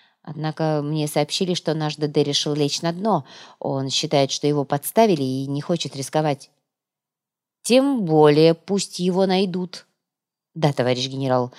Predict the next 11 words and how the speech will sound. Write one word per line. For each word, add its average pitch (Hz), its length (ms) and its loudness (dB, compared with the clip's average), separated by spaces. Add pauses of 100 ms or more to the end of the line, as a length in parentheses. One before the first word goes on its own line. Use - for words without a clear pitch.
(260)
полностью 240 460 4
с - 80 -2
вами 180 160 4
согласен. 151 640 0
Это 180 180 0
все? 269 240 0 (1040)
Ляо 175 240 2
едва 185 320 2
заметно 165 420 2
вздохнул. 151 560 -4 (760)
Нет, 156 520 -4